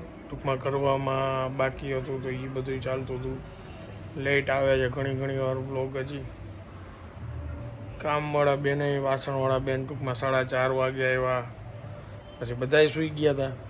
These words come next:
સિવાય મારા. એટલે ત્યારનું કામ કરું છું. હવે એક ખાલી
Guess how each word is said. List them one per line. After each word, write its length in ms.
સિવાય 260
મારા. 300
એટલે 1500
ત્યારનું 520
કામ 280
કરું 360
છું. 80
હવે 600
એક 160
ખાલી 520